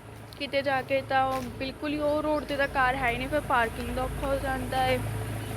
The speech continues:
ਬਾਈਕ ਵੀ ਨਹੀਂ ਬੰਦਾ ਲੈ ਕੇ ਜਾ ਸਕਦਾ। So, ਆਪਾਂ ਕਿਹਾ, "ਚਲੋ, ਤੁਰ ਕੇ ਹੀ ਚੱਲਦੇ ਨਾ, ਤੁਰ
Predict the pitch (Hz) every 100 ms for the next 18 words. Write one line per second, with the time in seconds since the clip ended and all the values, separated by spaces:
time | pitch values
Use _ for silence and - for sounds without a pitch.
0 | - - 269 254 247 294 302 277 254 247
1 | 240 247 240 226 262 247 233 233 - -
2 | - - - - - 349 349 339 349 339
3 | 339 - 330 - 330 349 339 285 302 370
4 | 415 392